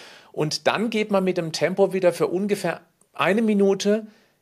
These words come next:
so runter, dass der Puls nicht abstürzt, sondern eben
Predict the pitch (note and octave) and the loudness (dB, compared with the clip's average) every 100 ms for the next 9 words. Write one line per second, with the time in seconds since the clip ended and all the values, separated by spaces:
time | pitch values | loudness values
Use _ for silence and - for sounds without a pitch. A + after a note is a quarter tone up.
0 | _ _ _ _ - - B2 C3 F3 B3 | _ _ _ _ -20 -16 -12 0 2 2
1 | F3+ F#3 A3+ A3+ A#3+ D4+ D4 _ _ _ | 2 0 0 -2 -2 -4 -10 _ _ _
2 | _ _ _ _ _ _ E3 E3+ - F#3 | _ _ _ _ _ _ 0 0 2 0
3 | D#3+ - F#3 F#3 D#3 C3+ - C#3+ - - | 2 2 2 2 -8 -10 -4 -2 -2 -2
4 | - A#3 C#4 - - C#3+ D3 F3 G3+ F3+ | -2 0 0 -4 -6 -4 0 2 2 2
5 | F3 F3+ F#3+ - | 0 -2 -4 -6